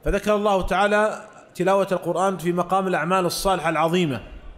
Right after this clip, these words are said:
قرن تلاوة القرآن بإقامة الصلاة وبالإنفاق في سبل الخير، وخ-، و-، وقال: "يوفيهم أجورهم ويزيدهم من فضله إنه غفور شكور". ولا يليق بالمسلم أن يدخل شهر رمضان ويخرج وهو ما ختم القرآن.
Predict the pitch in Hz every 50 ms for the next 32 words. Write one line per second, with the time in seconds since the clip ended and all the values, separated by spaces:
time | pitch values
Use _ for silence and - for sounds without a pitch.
0 | - - - - - - - - - - 175 185 196 185 175 180 - 170 185 185
1 | 180 170 175 175 160 - - 165 160 175 190 208 220 208 185 151 165 165 165 -
2 | 180 180 180 175 165 160 147 - - 165 160 175 190 202 196 - - - - -
3 | - - - - 139 139 175 185 180 151 139 180 - - 160 160 - - 175 165
4 | 170 156 135 - 156 156 139 107 101 - - - - - - - - - - -
5 | - _ - - - - - - - - - - - - - - - - - -
6 | - - 175 165 156 147 160 160 151 - 175 196 208 214 214 190 180 175 190 165
7 | - - 220 240 220 220 220 220 208 180 262 262 240 202 151 123 104 87 - 123
8 | 147 156 151 147 175 202 180 190 165 165 165 156 135 151 180 175 156 135 110 -
9 | - - - - - - - - - 170 185 185 175 165 156 156 151 151 156 156
10 | 143 127 - - 120 - - 117 92 - - - - - - _ - _ _ -
11 | _ _ _ _ _ - - - - - - - 151 165 196 214 226 220 214 208
12 | 208 180 190 185 190 202 - - 175 185 180 180 165 165 185 190 156 - 190 190
13 | 175 - - 190 175 175 165 175 165 165 165 165 180 180 175 165 156 147 156 175
14 | - - 175 170 180 147 156 143 147 160 175 165 - 170 - 160 147 143 131 -
15 | - 127 123 -